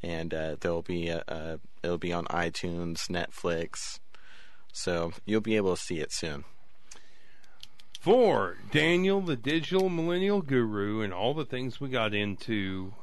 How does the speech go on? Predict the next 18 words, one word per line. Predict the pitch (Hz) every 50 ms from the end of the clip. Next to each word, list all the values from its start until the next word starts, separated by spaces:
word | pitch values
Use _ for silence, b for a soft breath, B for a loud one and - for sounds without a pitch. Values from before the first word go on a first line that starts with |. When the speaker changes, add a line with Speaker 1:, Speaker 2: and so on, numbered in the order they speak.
| - - - - - -
Speaker 2:
uh, | 113 107 101 98 95 95 95 98 - - - - - - 143 123
gonna | - 123 117 110 107 101 101 - - - - - - -
go | 156 165 180 180 165
home | 135 151 170 160 143 123 113 104
now. | 101 92 82 90 95 107 101 101
Gotta | 107 104 120 139 143
get | 131 127 107 101
home. | 101 101 98 95 92 95 101 101 -
Great | - 110 127 127 - -
family. | - 127 120 117 117 117 120 123 127 127 - b b b b b b b b b b b
Above | 98 95 123 139 143 143 135
average | 139 143 143 139 139 139 131 113 113 107
dinner. | 127 127 120 117 120 123 123
I've | 123 120
been | 120 123 123 120
just | 110 107 - -
giving | - 143 139 143 143 139
my | 135 131 123 120 117